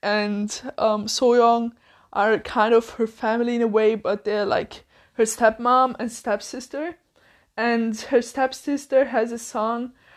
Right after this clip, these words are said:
uh, which, his name is Changwon. That's, like, you know,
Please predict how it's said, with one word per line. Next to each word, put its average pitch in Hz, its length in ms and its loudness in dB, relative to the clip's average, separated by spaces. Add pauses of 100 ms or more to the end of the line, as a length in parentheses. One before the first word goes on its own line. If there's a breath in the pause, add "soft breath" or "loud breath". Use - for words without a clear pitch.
(140)
uh, 226 300 2 (360)
which, 254 400 -6 (1120)
his 254 240 -6
name 233 340 -2
is 214 320 -2
Changwon. 196 540 -4 (520 soft breath)
That's, 247 240 2
like, - 460 0 (600)
you 208 100 -6
know, 175 300 0